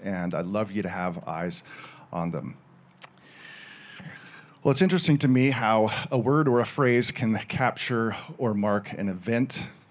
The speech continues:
and can provoke feelings and thoughts. Um, my grandparents, one was born in nineteen oh three, the other in nineteen oh nine,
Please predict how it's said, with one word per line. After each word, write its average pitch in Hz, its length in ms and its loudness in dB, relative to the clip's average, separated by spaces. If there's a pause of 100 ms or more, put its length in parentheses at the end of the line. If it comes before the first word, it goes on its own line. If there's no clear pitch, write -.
(180)
and 123 200 -2
can 113 180 -2
provoke 123 640 0 (200)
feelings 123 800 0
and 101 340 -2
thoughts. - 640 -4 (800)
Um, 92 420 -6 (200)
my 127 160 4
grandparents, 131 760 0 (100)
one 123 160 2
was 117 120 2
born 117 220 2
in 117 80 4
nineteen 120 300 0
oh 113 60 0
three, 127 200 -2
the 120 140 0
other 110 180 2
in 107 60 0
nineteen 113 340 0
oh 107 80 2
nine, 107 400 0